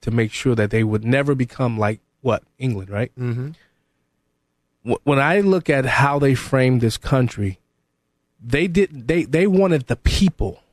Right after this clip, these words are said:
Speaker 1: to control this country, to have the power. We the people, the, the preamble to the Constitution starts off what? We the people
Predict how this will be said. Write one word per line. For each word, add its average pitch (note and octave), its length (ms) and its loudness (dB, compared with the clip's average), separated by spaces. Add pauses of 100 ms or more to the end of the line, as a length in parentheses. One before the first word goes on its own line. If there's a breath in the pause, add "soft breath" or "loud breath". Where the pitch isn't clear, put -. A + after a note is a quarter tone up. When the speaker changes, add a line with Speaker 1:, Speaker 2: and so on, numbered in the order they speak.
(720)
Speaker 1:
to C#3+ 100 0
control D3+ 560 0
this A#2+ 180 -4
country, - 480 -12
to B2 60 -6
have A#2 220 2
the A#2 80 -2
power. C#3+ 600 0 (320)
We F#3+ 240 2
the E3 100 2
people, D3+ 440 0
the, A2 140 -8 (120)
the B2+ 100 -2
preamble D3+ 400 2
to C3+ 80 -6
the B2+ 40 -8
Constitution C3 520 -2
starts B2+ 280 -2
off C3 140 2
what? D#3+ 200 0 (120)
We E3+ 160 2
the C#3 100 0
people D3+ 300 -4